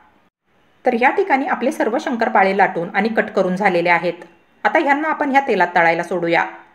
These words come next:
शंकरपाळे तेलात तळायला सोडण्यापूर्वी तेल चांगल्या प्रकारे गरम करून घ्यायचं आहे, मगच शंकरपाळे तेलात तळायला सोडायचे आहे. तुम्ही जर ह्यांना अगदीच कमी गरम तेलामध्ये तळलं तर ते तेलकट होतील, तेव्हा सुरुवातीला तेल चांगलं गरम करून घ्यायचं आहे,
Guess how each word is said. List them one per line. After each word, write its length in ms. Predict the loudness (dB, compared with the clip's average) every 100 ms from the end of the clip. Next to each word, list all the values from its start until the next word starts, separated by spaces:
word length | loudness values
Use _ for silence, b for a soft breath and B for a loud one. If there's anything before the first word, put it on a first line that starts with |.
| _ _ _ -4
शंकरपाळे 600 | 0 2 2 2 2 2
तेलात 220 | 2 2 2
तळायला 280 | 2 2 2
सोडण्यापूर्वी 600 | 0 -2 -2 -2 0 0 2
तेल 180 | 0 2
चांगल्या 280 | 0 0 0
प्रकारे 300 | 0 0 0
गरम 220 | -2 -2
करून 260 | -2 -4
घ्यायचं 280 | -2 -2 0
आहे, 220 | 0 0 -6 -12 _ _
मगच 280 | 0 2 0
शंकरपाळे 480 | -2 -2 0 2 0 0
तेलात 220 | 0 0
तळायला 260 | 0 0 -2
सोडायचे 420 | -2 0 0 0
आहे. 240 | -2 -2 -8 -10 -20 _ _ _ _ _ _ -6
तुम्ही 200 | -2 2
जर 140 | 2
ह्यांना 280 | 4 4 2
अगदीच 360 | 2 0 -2 0
कमी 200 | 2 2
गरम 260 | 2 2 2
तेलामध्ये 380 | 2 2 2 0 2
तळलं 240 | 2 2 2
तर 80 | 0
ते 180 | 0
तेलकट 320 | 2 2 2 0
होतील, 300 | 0 -2 -2 -8 -20 _ _
तेव्हा 200 | 0 2
सुरुवातीला 540 | 0 2 4 4 2 -2 0
तेल 140 | 0
चांगलं 280 | 0 0 0
गरम 180 | 0 0
करून 260 | 0 0 -2
घ्यायचं 280 | -4 -2
आहे, 220 | -2 -2